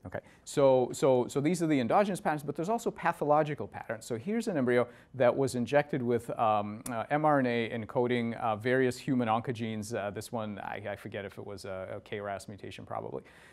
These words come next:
So, so what happens is eventually you will get these, these, these tumors, and eventually they'll spread and so on. But before you get this, you can already see with a voltage dye, you can already see where the cells are depolarizing. One of the first things they do when they start expressing these oncogenes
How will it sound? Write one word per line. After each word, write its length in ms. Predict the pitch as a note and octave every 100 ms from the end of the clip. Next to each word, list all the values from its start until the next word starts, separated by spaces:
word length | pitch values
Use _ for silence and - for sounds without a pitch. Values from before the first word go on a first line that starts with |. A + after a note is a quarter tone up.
| -
So, 540 | - C#3 B2 A#2+ A#2 - -
so 120 | D3+
what 140 | C3
happens 320 | E3+ G#3+ F3+
is 100 | D3+
eventually 460 | C3 E3+ G3 E3 C3+
you 100 | B2+
will 80 | B2
get 160 | D3 C#3+
these, 280 | B2 - -
these, 240 | C3 A2
these 280 | - A#2 -
tumors, 420 | - F#3 D#3+ C#3
and 80 | A#2
eventually 360 | A2+ A#2 A#2+
they'll 200 | A2 G2+
spread 500 | F#2+ - - D#3 D3+
and 140 | B2 G#2+
so 140 | D#3+
on. 120 | D3 C3+ - _ _
But 220 | - C3+ -
before 500 | C3+ - A3 A#3 G#3+
you 140 | F3
get 280 | C#3+ A3+ A#3
this, 260 | G#2+ - - _ -
you 80 |
can 140 | D3+ D#3
already 480 | D3 F3+ G#3 F3+ C#3+
see 280 | - F#3
with 160 | C3 A#2
a 40 |
voltage 380 | A2+ E3 F3 A#2+
dye, 100 | A2+
you 120 | A2
can 140 | A2 A2+
already 460 | C3+ D3+ E3+ D#3 C#3
see 300 | - F#3 C#3+
where 240 | A#2 B2
the 80 | A#2
cells 320 | - D3 B2+
are 80 | B2
depolarizing. 800 | B2 - G3+ F#3+ C#3 F#2+ G2+ A#2
One 120 | C#3
of 60 | C3
the 60 |
first 400 | - - G#3 -
things 180 | F3+ C#3+
they 120 | D3
do 160 | C3+ C#3
when 100 | G#2+
they 100 | G#2
start 220 | - B2
expressing 540 | A#2 - C3 B2 A#2+
these 180 | A2+ G#2
oncogenes 480 | D#3 E3+ C3 A#2+ A2+